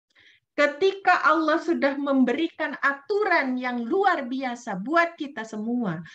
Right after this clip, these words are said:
untuk kita taati, kemudian kita merasa, "Nggak usahlah, nggak usahlah sekarang pakai aturan-aturan Allah, udah nggak cocok lah dengan zaman," gitu ya, udah nggak relevan.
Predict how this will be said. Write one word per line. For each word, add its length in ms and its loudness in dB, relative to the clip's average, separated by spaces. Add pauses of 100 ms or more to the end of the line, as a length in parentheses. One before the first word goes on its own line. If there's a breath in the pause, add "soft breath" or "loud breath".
(220 loud breath)
untuk 480 4
kita 240 4
taati, 720 -2 (640)
kemudian 800 4 (560 loud breath)
kita 400 4
merasa, 560 4 (1300)
"Nggak 160 2
usahlah, 420 0 (800)
nggak 80 -4
usahlah 400 2
sekarang 560 0
pakai 320 -2
aturan-aturan 640 -6
Allah, 320 -6 (160)
udah 240 -2
nggak 240 -2
cocok 320 -4
lah 160 -4
dengan 480 -4
zaman," 560 -4
gitu 240 -4
ya, 80 -2
udah 140 -2 (100)
nggak 240 0
relevan. 420 -6